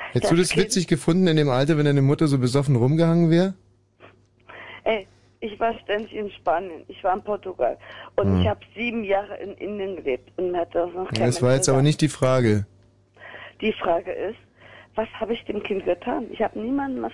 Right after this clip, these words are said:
Speaker 2: getan. Ich habe einfach nur in der Message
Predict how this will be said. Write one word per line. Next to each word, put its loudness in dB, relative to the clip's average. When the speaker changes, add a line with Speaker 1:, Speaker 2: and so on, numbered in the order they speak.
Speaker 2:
getan. -6
Ich -4
habe -4
einfach -4
nur -6
in -6
der -2
Message -6